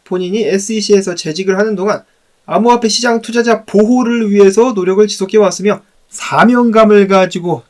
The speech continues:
두려움 없이 법을 집행했다. 두려움 없이 집행한 것이 아니라 눈에 뵈는 것 없이 소송을 남발했다라는 표현이 맞는 것 같습니다.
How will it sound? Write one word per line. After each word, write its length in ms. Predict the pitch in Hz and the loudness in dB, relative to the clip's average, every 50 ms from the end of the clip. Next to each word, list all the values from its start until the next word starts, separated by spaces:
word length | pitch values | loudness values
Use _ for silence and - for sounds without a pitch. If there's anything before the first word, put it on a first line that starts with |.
| _ _ - | _ _ -8
두려움 420 | - 175 196 202 208 202 202 202 | -4 -2 2 4 6 6 6 6
없이 300 | 196 185 180 - - 214 | 4 2 0 0 -2 -4
법을 500 | 202 196 185 165 185 226 254 254 233 208 | -2 -2 -2 0 0 0 0 0 -2 -4
집행했다. 800 | 196 - 208 190 - - 202 190 175 165 160 - - 160 - - _ _ _ _ _ _ _ _ _ - | -4 -6 -6 -6 -4 -4 -2 -2 -2 -6 -8 -8 -6 -6 -6 -8 _ _ _ _ _ _ _ _ _ -4
두려움 400 | 190 214 226 247 262 254 254 240 | -2 0 0 2 2 2 2 2
없이 240 | 233 - - - | 2 2 0 -2
집행한 400 | - 202 226 233 233 226 220 214 | -2 0 0 2 2 2 2 0
것이 240 | 202 202 196 202 214 | 0 0 0 0 0
아니라 300 | 208 190 180 170 202 202 | -2 -2 -2 -2 -2 -2
눈에 280 | 170 180 202 226 214 196 | -2 -2 -2 -4 -4 -4
뵈는 400 | - - 156 175 214 233 226 226 | -6 -6 -2 0 0 0 2 2
것 120 | 208 214 | 2 0
없이 200 | 208 202 - 196 | 0 0 -2 -4
소송을 540 | 196 214 233 220 208 196 226 247 233 - 190 | -4 -4 -2 -2 -2 -2 -2 -2 -4 -4 -6
남발했다라는 880 | 160 143 156 165 190 247 269 262 233 202 - 208 202 202 196 196 185 175 | -6 -6 -4 0 2 2 2 2 0 0 2 2 2 2 0 -2 -4 -6
표현이 580 | - 202 180 165 160 190 220 240 226 - - _ | -6 -6 -6 -4 -4 -4 -4 -4 -4 -6 -10 _
맞는 380 | - 208 170 151 160 185 202 202 | -14 -10 -8 -6 -4 -2 -2 -2
것 120 | 190 196 | -2 0
같습니다. 720 | 190 180 165 160 - - 175 170 160 - - - - - | 0 0 0 -2 -4 -8 -10 -6 -4 -4 -4 -4 -6 -12